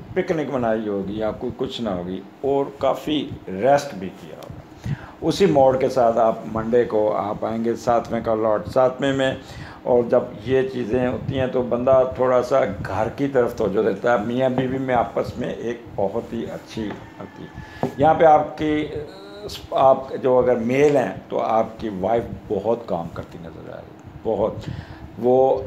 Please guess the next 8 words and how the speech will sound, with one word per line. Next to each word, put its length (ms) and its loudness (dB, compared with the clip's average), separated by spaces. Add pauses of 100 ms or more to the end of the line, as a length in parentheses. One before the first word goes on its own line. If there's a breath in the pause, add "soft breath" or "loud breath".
आपको 840 2
हर 160 0
किस्म 300 -6
की 400 -8
support 400 -6
करेंगे, 240 -6
लेकिन 340 -4 (180)
reciprocal 800 0